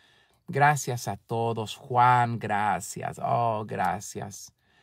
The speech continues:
Gracias, Lupita, Dios te bendiga. Mayra,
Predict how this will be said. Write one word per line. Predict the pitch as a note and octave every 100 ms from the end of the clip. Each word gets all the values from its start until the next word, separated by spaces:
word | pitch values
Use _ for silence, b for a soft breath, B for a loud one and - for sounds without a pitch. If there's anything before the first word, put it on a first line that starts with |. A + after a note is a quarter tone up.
| b b
Gracias, | - A#2 A#2+ B2 C3+ A#2+ B2
Lupita, | A2+ - B2 - A#2+
Dios | A2+ A2+ -
te | A#2
bendiga. | A2+ A2 A2+ B2 A#2+ A#2+ A2+
Mayra, | A2 A2+ A#2 A#2+ A#2 A2+